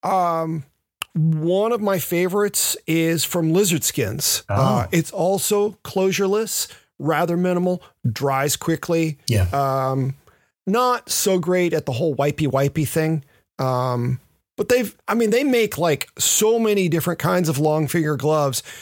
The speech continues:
Speaker 1: I actually kinda wish that I could combine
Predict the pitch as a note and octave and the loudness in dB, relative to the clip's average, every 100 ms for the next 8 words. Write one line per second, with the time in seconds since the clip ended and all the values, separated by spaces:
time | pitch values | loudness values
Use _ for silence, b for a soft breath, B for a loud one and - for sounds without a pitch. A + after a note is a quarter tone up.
0 | B B B - F#3 C4+ B3 G3+ E3 F#3 | B B B -2 0 0 0 -2 0 0
1 | F#3 D#3 D#3 D#3+ A#2+ - D#3 D3 D3 - | 0 0 0 2 0 0 0 0 0 -2
2 | C#3 - C#3 C3 D#3+ F3 E3+ D3+ C3+ A#2+ | -4 -2 0 0 0 0 0 0 -2 -4